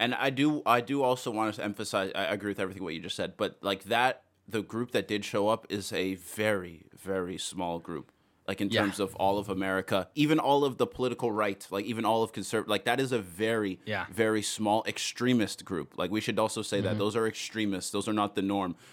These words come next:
Speaker 1: Just in the same way, like, Antifa is extremist, right? And I, I'm not trying to do the comparison thing. I'm just trying to, like, establish a parallel. But that is just to say, I, what I do hope happens is, you know, like, the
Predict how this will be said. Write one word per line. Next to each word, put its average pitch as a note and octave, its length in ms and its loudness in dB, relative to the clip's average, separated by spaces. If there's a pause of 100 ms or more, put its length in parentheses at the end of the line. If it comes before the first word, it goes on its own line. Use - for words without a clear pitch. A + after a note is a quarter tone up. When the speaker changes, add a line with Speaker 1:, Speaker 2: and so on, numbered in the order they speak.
Speaker 1:
Just A#2 220 -2
in B2 80 -4
the A#2+ 100 0
same A2+ 260 0
way, A2+ 140 2
like, F#2+ 220 -2
Antifa G#2+ 500 -2
is F#2+ 140 -4
extremist, E2 560 -6
right? F#2+ 180 2
And G#2 100 0
I, G2+ 180 0
I'm G#2 100 -2
not A2 160 -2
trying G#2 160 -4
to - 20 -6
do G2 80 -4
the F#2+ 60 -14
comparison F#2 420 -6
thing. D2+ 140 -10
I'm F2+ 80 -10
just F2+ 160 -12
trying F#2 140 -4
to, F#2 60 -4
like, E2+ 200 -8 (360)
establish G#2 520 0
a - 20 -14
parallel. G2 420 0
But F2 140 -4
that A#2 140 2
is A2 80 -4
just - 180 -6
to G#2 80 -6
say, G2+ 360 0 (460)
I, B2 180 8
what B2+ 180 0
I B2+ 80 4
do B2 240 0
hope E3 340 2
happens F#3 540 0 (360)
is, A2+ 460 0 (640)
you G2+ 120 2
know, E2+ 180 0
like, G2 240 -2
the G2+ 540 0